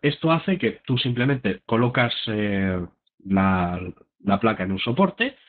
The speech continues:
colocas los, eh, componentes así en sus lugares correctos y le aplicas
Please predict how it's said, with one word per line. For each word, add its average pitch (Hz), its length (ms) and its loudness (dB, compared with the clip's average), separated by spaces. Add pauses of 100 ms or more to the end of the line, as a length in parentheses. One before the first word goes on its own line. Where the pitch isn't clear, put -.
(320)
colocas 127 500 2
los, 113 400 2 (140)
eh, 101 260 0
componentes 120 800 0
así 107 320 2
en 95 160 0
sus - 320 -4
lugares 95 400 2
correctos 156 580 -2 (1500)
y 190 140 8
le 160 120 2
aplicas 139 440 -4